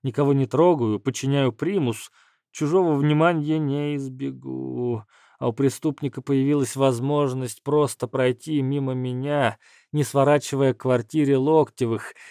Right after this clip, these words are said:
и не выглядеть при этом подозрительно. Кучу народа сегодня будет сновать мимо меня по ступеням.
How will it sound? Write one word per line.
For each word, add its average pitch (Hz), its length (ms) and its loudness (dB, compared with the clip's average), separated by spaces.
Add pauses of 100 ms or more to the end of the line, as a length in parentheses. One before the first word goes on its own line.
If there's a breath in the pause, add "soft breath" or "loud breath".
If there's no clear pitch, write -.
и 156 100 0
не 156 120 6
выглядеть 151 580 6
при 147 160 6
этом 156 300 2
подозрительно. 127 1040 2 (260)
Кучу 175 320 -4
народа 165 480 4
сегодня 135 420 0
будет 131 320 -4
сновать 131 520 0
мимо 143 280 0
меня 131 320 0
по 127 140 -12
ступеням. 110 800 -8